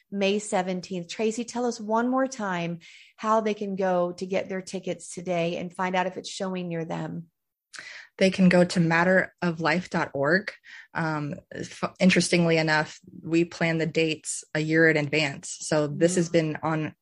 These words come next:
Speaker 2: in the schedule or in the books, uh, a year out to have this come to theaters. We could have never predicted that the timing of not only the court document, but the major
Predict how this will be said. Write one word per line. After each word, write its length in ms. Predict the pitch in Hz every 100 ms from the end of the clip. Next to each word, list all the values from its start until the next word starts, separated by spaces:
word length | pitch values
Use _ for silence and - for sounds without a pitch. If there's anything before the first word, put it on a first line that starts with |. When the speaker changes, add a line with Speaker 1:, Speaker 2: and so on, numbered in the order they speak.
| _ -
Speaker 2:
in 200 | 175 170
the 180 | 151 151
schedule 460 | - 165 170 151
or 120 | 147
in 160 | 147 165
the 60 | 151
books, 480 | 160 151 - - - - - - -
uh, 240 | 151 147
a 60 | 151
year 280 | 151 165 156
out 360 | 156 147 -
to 120 | - 151
have 220 | 156 147
this 220 | 151 -
come 240 | - 156
to 80 | 151
theaters. 640 | 143 147 151 135 143 - - - - -
We 140 | 165
could 300 | 160 - 185
have 100 | 175
never 320 | 170 175 175
predicted 560 | 170 165 165 - 151 151
that 400 | 147 147 - - _ 180
the 240 | 156 147
timing 580 | 147 165 160 165 165 175 - - -
of 220 | 156 151 147
not 240 | - 160 156
only 180 | 156
the 100 | 147
court 280 | - 202 190
document, 560 | 185 160 - 151 147 -
but 180 | 139 -
the 240 | 147 147
major 520 | 190 170 156 151 147